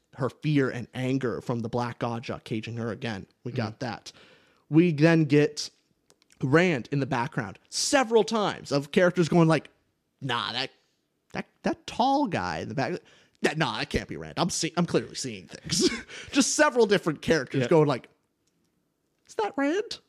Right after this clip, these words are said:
Speaker 2: Yeah.
Speaker 1: That's weird. And so, wonderful. We get Perrin. Perrin is now in tier as well, and we get one of my favorite moments with him is the blacksmith scene of him just going like,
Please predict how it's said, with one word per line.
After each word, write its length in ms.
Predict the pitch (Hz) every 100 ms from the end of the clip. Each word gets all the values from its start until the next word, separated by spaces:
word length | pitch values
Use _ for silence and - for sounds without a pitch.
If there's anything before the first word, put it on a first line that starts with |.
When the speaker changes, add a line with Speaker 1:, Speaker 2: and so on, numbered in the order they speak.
| -
Speaker 2:
Yeah. 120 | 175 - _ -
Speaker 1:
That's 220 | 381 -
weird. 420 | 262 240 123 - _ _
And 100 | 156
so, 200 | 165 151 -
wonderful. 520 | 156 147 139 175 165 - - - _ _ _
We 140 | 165 165
get 220 | - -
Perrin. 480 | - 220 151 - - _ -
Perrin 360 | 190 196 196
is 200 | 180 165
now 280 | 160 165 165
in 200 | 156 156
tier 280 | - 156 151
as 140 | 139
well, 320 | 139 147 170 -
and 140 | 131
we 80 | 123
get 340 | 123 135 - - _
one 200 | 139 135
of 40 | 147
my 120 | 147
favorite 280 | 147 127 120
moments 240 | 127 120
with 100 | -
him 200 | 131 120 -
is 300 | 120 - - _ -
the 60 |
blacksmith 580 | 113 113 107 - - -
scene 300 | - - - _ _ _ _ -
of 120 | 135
him 260 | 151 147 143
just 200 | 131 -
going 140 | 123
like, 140 | 110